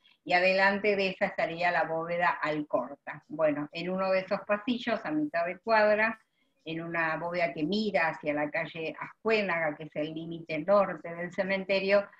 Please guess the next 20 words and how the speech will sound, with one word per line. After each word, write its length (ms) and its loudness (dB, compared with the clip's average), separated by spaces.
allí 400 0
descansa 840 -2
el 160 -6
doctor 640 -6
Carlos 580 -2
Furs. 480 -12
Avanzamos. 1040 0
Bueno, 180 6
y 100 6
ahora 180 6
nos 160 8
vamos 300 6
con 140 2
la 100 6
siguiente 460 4
historia 720 6
que 80 2
tiene 340 2
que 140 6
ver 380 6